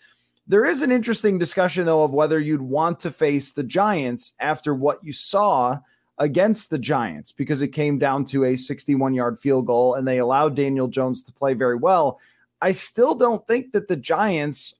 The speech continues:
are a really good team. I think they have some really good players.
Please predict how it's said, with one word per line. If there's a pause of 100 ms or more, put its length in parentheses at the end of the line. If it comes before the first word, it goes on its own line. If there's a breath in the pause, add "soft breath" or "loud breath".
are
a
really
good
team.
I
think
they
have
some
really
good
players.